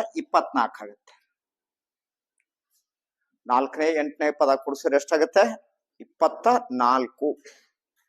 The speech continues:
ಹಾಗೆ ನಿಮ್ಗ್ ಮತ್ತೆ ಏನಂತ ಹೇಳಿದ್ರು ಅಂದ್ರ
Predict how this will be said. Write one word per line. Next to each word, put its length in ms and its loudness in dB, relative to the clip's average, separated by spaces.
ಹಾಗೆ 680 4
ನಿಮ್ಗ್ 360 0
ಮತ್ತೆ 220 0
ಏನಂತ 300 0
ಹೇಳಿದ್ರು 360 2
ಅಂದ್ರ 200 -6